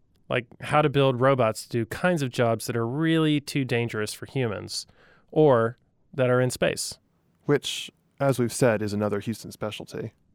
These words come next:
Speaker 1: Yeah, they're bringing the Valkyrie, which is this really cool humanoid robot, looks kind of like a really shiny spacesuit, developed to work on the International Space Station.
Speaker 2: I did hear about this. nasa made the hardware, and they're sharing it with top-level science universities to help expand what it can do.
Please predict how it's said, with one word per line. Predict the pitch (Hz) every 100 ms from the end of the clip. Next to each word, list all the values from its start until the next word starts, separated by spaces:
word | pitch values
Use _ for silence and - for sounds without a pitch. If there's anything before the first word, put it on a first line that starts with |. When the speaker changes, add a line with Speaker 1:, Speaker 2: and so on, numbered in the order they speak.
| _
Speaker 1:
Yeah, | 170 139
they're | 123
bringing | 123 147 143
the | 127
Valkyrie, | 104 117 131 - 160 175 185 _ _
which | - 123
is | 135 120 -
this | 117 110 -
really | 156 156
cool | 143 - 135 127
humanoid | 117 - 127 123 117 107
robot, | 110 107 107 107 - _ _ _
looks | - -
kind | 139
of | 123
like | 117
a | 107 - _ _ -
really | 165 160
shiny | 143 - 139 127
spacesuit, | - 127 117 - 117 113 _ _ _ _ _ 135
developed | 131 185 139 117
to | -
work | 127 127 131 -
on | 131 135
the | 127
International | 117 110 110 - 110
Space | - 110 -
Station. | - - - - _ _ _
Speaker 2:
I | 156
did | 143 226
hear | - 170
about | 131 101
this. | - - -
nasa | 131 143 165 180
made | 156
the | 120
hardware, | - 120 107 104 101 -
and | 123
they're | 127
sharing | - 175 175 160
it | 131
with | 113
top-level | - 135 135 110
science | 110 135 131 127
universities | 113 104 107 104 - 107
to | -
help | 120 110
expand | - - 123 117 107 104
what | 101 113
it | -
can | 110 98
do. | 110 101 110